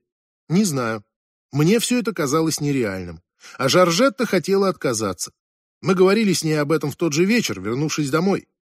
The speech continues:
Я считал, что Жан-Лу прав. А потом, раз уж мы решились кого-то убить, число убитых не имело значения. Я и сейчас так думаю. Вопрос. Хотя были убиты еще и Револани, и малышка Сандрина? Ответ.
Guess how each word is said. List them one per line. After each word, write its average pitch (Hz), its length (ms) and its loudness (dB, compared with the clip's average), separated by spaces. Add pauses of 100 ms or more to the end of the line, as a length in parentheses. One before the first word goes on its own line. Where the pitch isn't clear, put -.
(300)
Я 175 160 2
считал, 170 360 0
что 156 200 -2
Жан-Лу 151 380 0
прав. 202 420 0 (500)
А 147 80 -4
потом, 220 340 2
раз 160 180 4
уж 151 140 -2
мы 160 120 0
решились 156 400 0
кого-то 135 360 -2
убить, 202 320 0 (180)
число 269 420 2
убитых 247 380 0
не 180 180 2
имело 190 280 4
значения. 117 580 -2 (380)
Я 135 160 2
и 151 80 2
сейчас 262 380 0
так 120 180 -4
думаю. 95 300 -6 (880)
Вопрос. 139 480 -2 (460)
Хотя 143 300 0
были 151 200 4
убиты 143 380 0
еще 147 320 0
и 139 220 0
Револани, 113 640 -2 (300)
и 156 80 0
малышка 120 500 0
Сандрина? 139 600 -2 (880)
Ответ. 131 440 -4